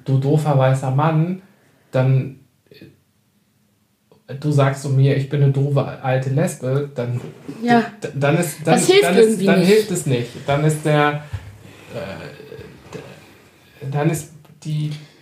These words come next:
Speaker 1: die
Speaker 2: Nein, dann gibt's auch kein gemeinsames Zu-, gegenseitiges Zuhören mehr.
Speaker 1: Und ich glaube, das ist im Grunde das Wichtige.
Speaker 2: So, also ich glaube,
Speaker 1: Zuhören.
Speaker 2: Zuhören ist das Wichtige und vielleicht zu versuchen, und das kann man auch nicht an jeder St-, Ecke und Ende,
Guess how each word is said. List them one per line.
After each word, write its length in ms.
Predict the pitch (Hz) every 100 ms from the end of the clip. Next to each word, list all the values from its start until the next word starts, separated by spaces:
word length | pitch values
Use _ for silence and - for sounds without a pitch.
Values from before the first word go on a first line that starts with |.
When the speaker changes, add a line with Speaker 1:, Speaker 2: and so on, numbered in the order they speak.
| -
Speaker 1:
die 260 | 135 143 139
Speaker 2:
Nein, 140 | 285
dann 200 | 269 247
gibt's 160 | 277 277
auch 100 | -
kein 180 | 262
gemeinsames 500 | 254 240 240 233 -
Zu-, 240 | - 294 277 -
gegenseitiges 840 | 214 - 240 220 214 190 196 -
Zuhören 480 | 302 370 277 180 165
mehr. 180 | 160 -
Speaker 1:
Und 60 |
ich 60 | 151
glaube, 220 | 156 175
das 260 | - - -
ist 80 |
im 80 | 147
Grunde 300 | - 139 135
das 220 | 135 135 123
Wichtige. 80 |
Speaker 2:
So, 220 | 196 202 180
also 180 | 135
ich 100 | 214
glaube, 220 | - 233 226
Speaker 1:
Zuhören. 100 | -
Speaker 2:
Zuhören 320 | 285 302 285
ist 120 | 277 262
das 200 | 254 262
Wichtige 380 | 247 233 240
und 320 | 226 226 226 - - -
vielleicht 560 | - 226 214 220 226 - _ _
zu 140 | -
versuchen, 840 | 233 220 202 247 - 254 262 349 - _ _ _ _ _ _
und 80 | 143
das 140 | 135
kann 100 | -
man 140 | 208 -
auch 100 | 277
nicht 180 | 247 220
an 120 | 196
jeder 340 | 196 202 190 185
St-, 160 | -
Ecke 200 | 170 180
und 160 | 196 -
Ende, 400 | 180 185 202